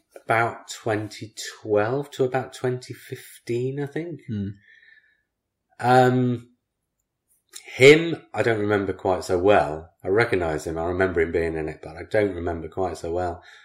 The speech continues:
Speaker 1: Her, I remember very distinctly.
Speaker 2: Mm.
Speaker 1: She came in,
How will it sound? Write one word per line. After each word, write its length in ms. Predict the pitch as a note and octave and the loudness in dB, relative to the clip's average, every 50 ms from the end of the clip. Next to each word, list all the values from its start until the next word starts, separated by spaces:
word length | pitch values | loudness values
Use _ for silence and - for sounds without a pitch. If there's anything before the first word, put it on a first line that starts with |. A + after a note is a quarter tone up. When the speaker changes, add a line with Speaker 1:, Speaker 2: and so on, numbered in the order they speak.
| _ _ _ _ - - | _ _ _ _ -20 -6
Speaker 1:
Her, 540 | - B2 A#2 G#2 F2 D#2+ D2+ D2 D#2 D#2 - _ _ _ | 0 4 4 4 4 2 0 -6 -10 -12 -14 _ _ _
I 80 | - E2+ | -10 -8
remember 500 | E2 E2 E2 E2 E2 D#2+ D#2+ D2+ - - _ G2 | -6 -4 -4 -6 -6 -6 -8 -10 -10 -14 _ -14
very 520 | G2 G#2 G#2 G2+ G2 F#2+ F2 D#2+ D#2 D2+ | -8 -4 -4 -2 0 0 0 0 -2 -2
distinctly. 760 | D2 D2 C#2 - - - E2 D2+ - - - - D2+ D#2 - _ - | -4 -8 -16 -12 -10 -10 -10 -10 -14 -20 -20 -20 -20 -20 -20 _ -4
Speaker 2:
Mm. 320 | A#2+ A#2 A2+ G#2 A2 A#2 A2+ - _ _ _ _ _ _ _ _ _ _ _ _ _ | -2 -2 -2 -2 -4 -8 -12 -16 _ _ _ _ _ _ _ _ _ _ _ _ _
Speaker 1:
She 220 | - - - C3+ | -12 -6 -4 -4
came 300 | B2+ - A#2 G#2+ G2+ F#2+ | 2 4 6 6 6 6
in, 420 | G2+ G2 F#2+ F#2+ F#2 F#2 F2+ F2+ | 6 6 6 4 2 0 -4 -10